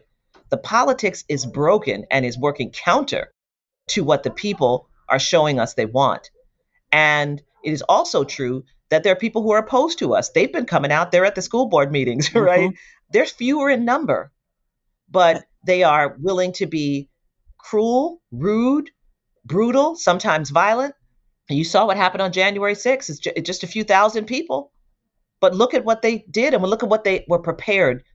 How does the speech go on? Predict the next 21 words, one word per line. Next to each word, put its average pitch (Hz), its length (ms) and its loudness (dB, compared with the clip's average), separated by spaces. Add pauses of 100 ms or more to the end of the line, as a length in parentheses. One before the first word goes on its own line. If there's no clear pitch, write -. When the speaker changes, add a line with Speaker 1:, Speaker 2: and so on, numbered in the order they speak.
(120)
Speaker 1:
to 143 100 -6
do. 127 320 -4 (840)
And 170 280 0
we're 165 100 2
also 202 320 2
in 190 80 -4
this 151 120 -8
situation - 420 -10
right 151 160 -8
now 175 140 -2
where 180 120 -2
we 190 140 -8
have 220 140 -6
a 226 40 -8
Supreme 262 400 -8
Court - 340 -2 (300)
that, 160 120 -2
as 175 120 0
we 185 120 -4
already 196 360 0
discussed, 226 600 -2